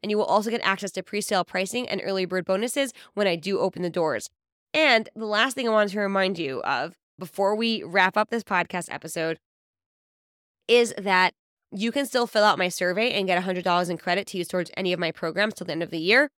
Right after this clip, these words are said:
This is open until October thirty-first. And you can also have the chance, one person who fills out the survey is going to have the chance to win a month of Voxer coaching.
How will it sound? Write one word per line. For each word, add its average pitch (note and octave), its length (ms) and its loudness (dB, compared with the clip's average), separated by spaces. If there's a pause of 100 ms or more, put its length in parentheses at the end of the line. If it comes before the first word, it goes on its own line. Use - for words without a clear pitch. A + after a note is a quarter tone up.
(280)
This G3 160 -4
is F#3 120 -2
open G3 240 -2
until F#3 280 -2
October F3+ 360 -2
thirty-first. F#3 600 -4 (360)
And F3+ 400 0
you G#3 340 -4
can A3 180 -4
also A3+ 240 0
have G#3+ 80 2
the F#3+ 80 -6
chance, B3 340 -2
one A3+ 360 0
person A#3+ 300 -4
who G#3 60 0
fills G#3 300 -2
out F#3 100 -2
the - 60 -8
survey C4+ 400 0 (260)
is G3 140 -4
going G#3+ 140 0
to G#3 40 0
have G3+ 80 -2
the G3+ 80 -4
chance G3+ 220 -2
to G3+ 100 -8
win G3 160 0
a F3+ 60 2
month F#3 320 0
of E3+ 100 -4
Voxer F3 380 -4
coaching. - 400 -8